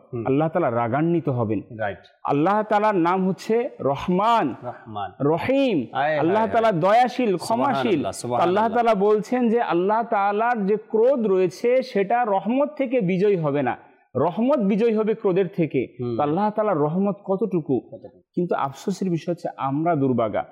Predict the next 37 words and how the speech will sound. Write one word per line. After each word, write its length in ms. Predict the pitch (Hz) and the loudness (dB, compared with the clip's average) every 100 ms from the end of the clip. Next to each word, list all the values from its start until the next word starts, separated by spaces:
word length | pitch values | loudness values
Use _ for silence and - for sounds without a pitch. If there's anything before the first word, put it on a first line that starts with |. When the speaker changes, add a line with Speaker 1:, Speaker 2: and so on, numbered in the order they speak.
| - | -8
Speaker 1:
হুম। 140 | 113 | -6
Speaker 2:
যে 80 | 107 | -2
আল্লাহ 260 | 139 135 165 | 0 0 -2
তাআলার 240 | 170 160 | 0 0
রহমতকে 460 | 127 127 143 147 139 | 0 -2 -4 -4 -6
হাসিল 440 | 113 117 113 175 | -6 -6 -4 -4
করতে 260 | 156 139 127 | -4 -2 -2
পারছি 340 | 113 107 - | -2 -4 -8
না। 80 | 104 | -6
Speaker 1:
পারছি 280 | 101 - 98 | -8 -10 -20
না। 80 | - | -10
Speaker 2:
আমরা 340 | 135 165 190 208 | -6 -2 0 0
দুর্ভাগা। 440 | 175 151 131 120 | 2 2 0 0
আল্লাহ 340 | 95 135 156 | -2 0 -2
তাআলার 240 | 180 196 151 | -2 -2 0
রহমত 340 | 139 170 180 | -2 -2 -2
এরকম 340 | 165 165 143 135 - _ - | 0 0 -2 -4 -10 _ -4
যে 60 | |
আজকে 320 | 156 165 - 214 | -2 -2 -4 -2
আমরা 360 | 160 165 185 | 0 2 2
রহমত 400 | 180 151 185 208 214 | 2 -2 -2 -4 -4
থেকে 180 | 214 151 | -4 -2
এতই 280 | 143 214 | -2 0
দূরে 160 | 196 190 | 0 0
সরে 240 | - 196 | 0 -2
গিয়েছি, 300 | 190 175 160 | 0 -2 0
আমরা 140 | 175 175 | 0 2
নৈরাশ 420 | 143 143 160 151 | 2 2 0 -2
হয়ে 120 | 147 | -2
গেছি। 220 | 120 113 | -2 -4
শয়তান 360 | 123 160 160 190 | -6 -6 -4 -2
আমাদেরকে 380 | 175 165 160 160 | 0 0 0 -2
নৈরাশ 400 | 131 135 165 170 | 0 0 -2 -2
করে 180 | 165 139 | -2 0
দিচ্ছে 300 | 127 - 113 | -2 -4 -4
দিন 280 | 139 151 | 0 2
দিন। 160 | 123 107 | 0 -2